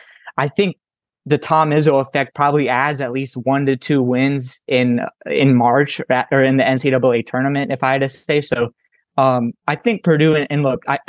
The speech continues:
I wouldn't be surprised if Purdue wins the league, but I'm wondering after the loss to, to Fairleigh Dickinson, if teams are going to attack Purdue e-,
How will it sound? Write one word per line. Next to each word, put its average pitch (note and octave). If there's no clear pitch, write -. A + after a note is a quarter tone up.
I C#3+
wouldn't C#3+
be C#3
surprised C3+
if B2
Purdue C3+
wins C#3
the C#3+
league, C#3+
but C3+
I'm D3
wondering E3+
after D3
the C3
loss C3
to, B2+
to B2+
Fairleigh C#3+
Dickinson, B2+
if D3+
teams F3+
are D3
going C#3+
to C3+
attack D3
Purdue C3+
e-, -